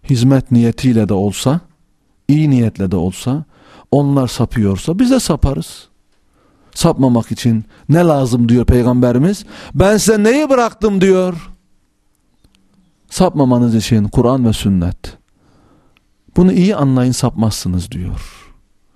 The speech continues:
Yoksa sizi saptırırlar. Çünkü düşmanlarınız uzman, toplum mühendisleri. Hareketlere nasıl yön verilir?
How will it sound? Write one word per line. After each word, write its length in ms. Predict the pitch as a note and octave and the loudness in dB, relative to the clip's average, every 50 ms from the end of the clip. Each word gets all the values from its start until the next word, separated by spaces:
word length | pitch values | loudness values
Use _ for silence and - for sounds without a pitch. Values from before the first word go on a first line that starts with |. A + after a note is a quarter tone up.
| _ _ _ - - - | _ _ _ -6 -2 0
Yoksa 300 | D3+ E3 - - B2 A2+ | 0 2 2 2 0 0
sizi 200 | A2 C#3 D3+ C3+ | 0 0 -2 -2
saptırırlar. 1080 | - - D3 C#3 - - - A2+ G#2+ G2+ F2+ D#2 D2+ - - - - - - - - - _ _ _ _ _ _ _ _ _ _ _ _ _ _ _ _ | 0 0 0 0 0 -2 -4 -2 -2 -4 -6 -8 -8 -10 -10 -12 -12 -14 -16 -20 -20 -20 _ _ _ _ _ _ _ _ _ _ _ _ _ _ _ _
Çünkü 240 | _ - - C#3 B2 | _ -4 -2 -2 0
düşmanlarınız 960 | C#3 B2+ - - C#3+ C#3 C#3 C3+ C3+ C3 C3+ C#3 E3 G#3+ A#3 - - - - _ _ _ _ _ _ _ _ _ _ _ _ | 0 -2 -2 -2 0 0 0 0 0 0 0 0 0 0 -2 -4 -8 -14 -20 _ _ _ _ _ _ _ _ _ _ _ _
uzman, 500 | - E3 D#3 B2 C3 D3 D#3 C#3+ A#2+ F2 D#2 - - - - _ _ _ _ _ _ _ _ - | 2 2 4 4 4 4 2 2 0 -2 -6 -12 -18 -20 -20 _ _ _ _ _ _ _ _ -2
toplum 380 | - D3 A#2+ - E3+ F#3+ F#3 D#3+ | 0 0 0 2 2 2 2 2
mühendisleri. 800 | C#3 A#2+ A2 G#2+ G2+ G2 G2 F#2+ - - F#2 F#2 F#2 F#2+ G2 - - _ _ _ _ _ _ _ _ _ _ _ _ _ _ _ _ _ - - - - | 2 2 0 0 -2 -4 -6 -8 -6 -6 -4 -4 -4 -6 -10 -14 -18 _ _ _ _ _ _ _ _ _ _ _ _ _ _ _ _ _ -20 -20 -20 -6
Hareketlere 680 | - - C#3+ D#3+ F3 - - F#3 F#3+ F#3 F#3+ F#3 E3 D3 | -2 0 2 2 2 2 2 2 2 2 2 2 2 2
nasıl 260 | D#3 F#3+ - - F3 D3 | 2 0 2 2 2 2
yön 280 | C#3 D3+ D3 C#3 C3 | 4 4 2 2 0
verilir? 600 | B2+ B2+ B2 B2 C3 C#3+ D3 C#3 - - - - | 0 0 0 0 0 0 -2 -4 -10 -16 -20 -20